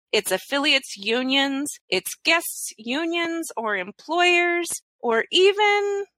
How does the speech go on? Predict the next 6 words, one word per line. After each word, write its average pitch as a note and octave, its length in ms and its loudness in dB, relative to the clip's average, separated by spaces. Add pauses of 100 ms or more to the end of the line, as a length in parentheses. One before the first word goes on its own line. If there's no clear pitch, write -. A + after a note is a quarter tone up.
(500)
the D#4+ 120 -2
spiders D#3+ 680 0
hiding G#3+ 480 0
in G#3+ 160 -4
their G3+ 140 -4
bedroom D3+ 840 -6